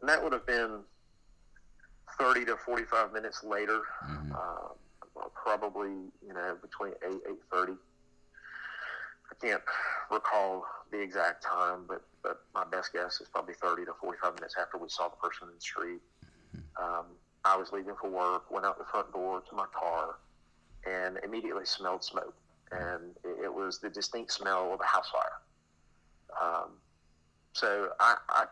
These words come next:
Speaker 1: paused at that point 'cause, you know, the arson in the back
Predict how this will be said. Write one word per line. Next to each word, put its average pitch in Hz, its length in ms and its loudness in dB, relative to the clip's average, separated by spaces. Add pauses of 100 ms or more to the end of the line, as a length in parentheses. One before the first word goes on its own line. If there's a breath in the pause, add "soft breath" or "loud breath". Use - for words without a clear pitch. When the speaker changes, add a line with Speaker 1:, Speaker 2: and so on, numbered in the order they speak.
(120)
Speaker 1:
paused 92 340 4
at 92 100 -6
that 90 240 0
point 95 320 -6 (140)
'cause, - 380 -6 (260)
you 110 80 -8
know, 104 320 -2 (480)
the 101 160 6
arson 113 400 6
in 101 80 0
the 98 60 -2
back 98 200 6